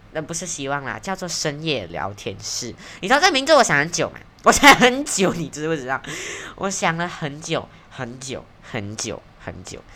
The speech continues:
我想来讲去，换了这个，换了那个，然后那个 logo 这样换，那样换，这个换，那样换。哎呀，讲三讲四不可以，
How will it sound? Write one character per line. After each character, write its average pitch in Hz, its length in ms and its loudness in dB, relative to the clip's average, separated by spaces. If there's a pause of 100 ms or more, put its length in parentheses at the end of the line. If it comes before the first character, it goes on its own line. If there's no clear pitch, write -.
(220)
我 156 140 0
想 156 300 -2
来 151 160 -4
讲 117 300 -8
去， - 180 -8
换 156 260 -4
了 117 120 -14
这 143 100 -6
个， 147 160 -10
换 147 220 -10
了 76 180 -14
那 120 80 -8
个， - 220 -4 (340)
然 147 120 -6
后 190 140 -2
那 185 100 -8
个 185 140 -4
logo 156 360 -2
这 170 180 -8
样 170 80 -8
换， 170 360 -2
那 165 100 -4
样 156 180 -6
换， 156 320 -10
这 165 120 -12
个 160 180 -6
换， 151 280 -2
那 151 120 -6
样 143 160 -6
换。 151 200 -10 (460)
哎 165 200 -2
呀， 127 420 0 (260)
讲 147 180 -8
三 156 240 -2
讲 131 220 -8
四 151 240 -8
不 156 160 -10
可 139 220 -10
以， 117 140 -8